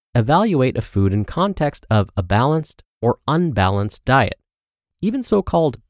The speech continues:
bad foods with little nutritional value can be balanced into an overall wholesome sports diet. Note, the only bad foods, the ones that you really don't want to eat, are moldy, poisonous, or cause an allergic reaction.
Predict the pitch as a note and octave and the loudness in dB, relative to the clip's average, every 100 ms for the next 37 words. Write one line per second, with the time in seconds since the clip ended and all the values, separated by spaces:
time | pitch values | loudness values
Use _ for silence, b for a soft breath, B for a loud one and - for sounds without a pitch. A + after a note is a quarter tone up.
0 | - F2 G#2 C#3+ - F#3 F#3+ - G#2 - | -6 -2 0 -2 -4 -4 -4 -6 -6 -6
1 | F#2+ G#2+ C3 B2+ G2+ A#2 G#2 A2 F#2+ F2 | -2 -2 0 -2 -4 -6 -4 -2 0 0
2 | A#2 E3 F3+ _ _ - D#3 C#3 B2 D3 | 0 -2 -6 _ _ -4 -2 0 -2 -4
3 | F3 C3 - A#2 A#2+ B2+ A#2 A2 B2 D3+ | -4 -6 -6 -6 -4 -2 -2 -2 0 2
4 | A#2 B2+ - - A2 - A#2+ - - F#2 | 2 0 -4 -8 -6 -4 -4 -4 -6 -4
5 | E2+ - - E3+ F#2+ - _ _ _ _ | -6 -2 2 2 2 -4 _ _ _ _
6 | _ _ - D#3 - - - F3 A#3 C3+ | _ _ -2 0 0 -4 -2 -2 -2 -4
7 | - - F2+ A2+ C#3 D#3+ F3+ F#3+ - _ | -6 -4 -2 -2 -2 -2 -2 -2 -8 _
8 | _ G#2 G#2+ G#2 G#2+ - G#2+ F#2 G2+ C#3+ | _ -4 -2 0 0 0 -2 0 0 0
9 | B2+ G#2 A2+ - A2+ A2+ - - G#2 D#3 | 0 0 0 -2 -6 -6 -6 -6 -4 -4
10 | _ _ _ _ _ C#3 D3 A2 A#2+ D3+ | _ _ _ _ _ -2 -2 0 2 2
11 | E3 F3 - _ - A#2 A2+ A2+ B2+ C3+ | 2 -2 -6 _ -4 2 2 2 -2 -4
12 | - - A2 A2+ - G2 G2 F#2+ G#2 F#2 | -8 -2 -2 -2 -2 2 2 2 2 4
13 | F2+ - F2 G2+ A#2 G#2+ - | 2 0 -2 -2 0 -2 -4